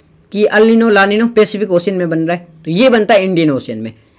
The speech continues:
अब नॉर्मल दिनों में क्या होता है? नॉर्मल दिनों में जो इंडियन ओशन होता है, वहाँ पर अफ्रीका का आसपास का रीजन होता है, वहाँ पर तापमान ज़्यादा होता है, तापमान ज़्यादा होगा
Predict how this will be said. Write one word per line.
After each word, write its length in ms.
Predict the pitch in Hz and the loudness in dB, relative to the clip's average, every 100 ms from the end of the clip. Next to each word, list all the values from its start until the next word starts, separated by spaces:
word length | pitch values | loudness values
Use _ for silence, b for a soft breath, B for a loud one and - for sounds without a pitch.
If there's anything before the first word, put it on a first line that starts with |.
| - | -10
अब 100 | 196 | -4
नॉर्मल 360 | 208 214 233 247 | 2 2 4 2
दिनों 180 | 240 233 | 4 2
में 100 | 240 | 2
क्या 100 | 220 | 0
होता 180 | 185 196 | 0 -2
है? 60 | |
नॉर्मल 320 | 185 202 233 | 0 0 0
दिनों 180 | 220 214 | 2 0
में 80 | 214 | 0
जो 100 | 214 | -2
इंडियन 320 | 220 214 233 | -2 0 0
ओशन 220 | 214 214 | 0 -2
होता 200 | 185 180 | -2 -2
है, 120 | 196 b b b - 185 | -4 b b b -8 -2
वहाँ 140 | 202 | 0
पर 200 | 214 233 233 _ _ 170 | 0 -2 -4 _ _ -4
अफ्रीका 340 | 175 233 233 | -2 2 2
का 120 | 214 | 2
आसपास 280 | 214 - - | 0 0 -2
का 80 | 220 | -2
रीजन 240 | 196 196 | -2 -4
होता 200 | 190 - | -4 -4
है, 120 | 202 _ _ _ _ _ | -6 _ _ _ _ _
वहाँ 160 | 170 185 | -2 0
पर 140 | 202 | 0
तापमान 480 | 185 180 180 196 196 | 0 -2 0 -2 0
ज़्यादा 240 | 185 175 | -2 0
होता 240 | 190 180 196 | -2 -2 -6
है, 80 | 180 | -4
तापमान 400 | 185 175 196 190 | -4 -2 -2 -2
ज़्यादा 200 | 185 185 | 0 0
होगा 220 | 180 | -2